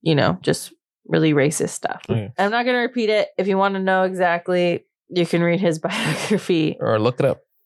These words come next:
Speaker 1: Yes, or you can look it up. But Gordon, lo-, like, all control left him. And he grabbed his cup of coffee and he just threw it on the men.
Speaker 2: Oh.
Speaker 1: I would have done the exact same thing.
Speaker 2: Oh my gosh.
Speaker 1: Like, they deserve that.
Speaker 2: I just imagine that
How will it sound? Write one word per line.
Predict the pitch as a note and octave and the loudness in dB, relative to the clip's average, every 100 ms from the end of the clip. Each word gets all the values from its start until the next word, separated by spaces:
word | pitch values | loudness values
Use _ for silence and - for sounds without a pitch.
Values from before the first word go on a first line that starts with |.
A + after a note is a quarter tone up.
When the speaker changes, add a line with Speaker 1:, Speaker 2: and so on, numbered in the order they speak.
| _ | _
Speaker 1:
Yes, | - F3 C#3 - | 0 2 2 2
or | D#3 | 2
you | F3+ | 2
can | D3+ | 0
look | C#3+ - | 0 -2
it | |
up. | - - _ | -2 -4 _
But | - - | -4 -2
Gordon, | - G#3 A#3+ F4 F4+ D#4 B3 | 0 2 2 2 2 0 0
lo-, | F#3+ F#3+ F#3 D3+ - | 0 2 4 2 2
like, | F3 E3 - | 0 0 0
all | G3 | 0
control | G3+ G3+ F#3 F#3+ D#3+ | 0 -4 0 0 2
left | C3+ A#2+ - | 2 0 -2
him. | - - - _ _ _ _ _ _ | -6 -4 -10 _ _ _ _ _ _
And | G3 F#3+ G3 | 0 2 0
he | G3+ F#3+ | -4 0
grabbed | E3+ D#3 G3 | 2 2 2
his | B3+ | 0
cup | - B3+ | 0 -2
of | - | -2
coffee | F#3+ E3 E3 E3 D#3+ - | 0 0 0 0 0 0
and | F3 | 0
he | G#3 | 0
just | G#3 A3 - - | 0 0 -2 0
threw | F#3 E3+ F3 F3 D#3+ | 0 2 2 4 2
it | - - _ | 0 -4 _
on | E3+ E3 | 0 2
the | D3+ | 2
men. | B2 C#2+ - - A2+ _ C3 | 0 0 -2 -6 -14 _ -4
Speaker 2:
Oh. | A2 | -2
Speaker 1:
I | E3 A#3+ | 0 2
would | C5 | 2
have | A4+ | 0
done | G#3+ G3 G#3 | 2 0 2
the | G3+ | 0
exact | F#3+ G3+ E3+ D#3+ - | 0 0 0 0 0
same | D#3+ D#3+ | -2 0
thing. | - E2 G2+ F#3 | 0 -2 -2 -2
Speaker 2:
Oh | A#2+ | 2
my | G#2+ F#2+ | 2 2
gosh. | F#2+ - | 0 0
Speaker 1:
Like, | G#3+ G3 G#3 | 0 0 0
they | A3 B3 | 2 4
deserve | D4+ F3 E3+ E3+ E3+ | 2 2 2 0 -2
that. | - C#2 - - | 0 0 0 -4
Speaker 2:
I | A2+ | -12
just | G#2+ - | -12 -2
imagine | A2 G#2+ A2+ G#2+ | 0 0 -2 -2
that | G#2 | -4